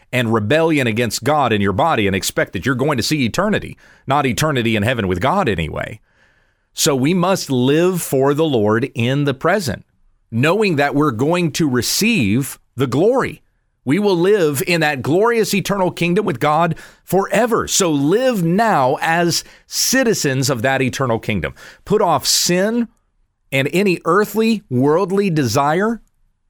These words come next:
Instead, desire the heavenly things, seated above where Christ is, as Paul talks about this in Colossians chapter three. So therefore, if we have been raised with Christ, seated with him above,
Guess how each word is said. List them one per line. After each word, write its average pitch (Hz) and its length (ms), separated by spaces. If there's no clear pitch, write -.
Instead, 165 480
desire 151 420
the 151 80
heavenly 147 440
things, - 500
seated 170 480
above 131 440
where 117 380
Christ 104 480
is, 123 360
as 95 80
Paul 123 240
talks 135 260
about 110 240
this 110 220
in 131 100
Colossians 117 460
chapter 117 280
three. 208 300
So 165 220
therefore, 165 440
if 190 260
we 196 180
have 165 260
been 139 280
raised 180 420
with 175 460
Christ, 139 580
seated 220 420
with 170 220
him 165 140
above, 143 600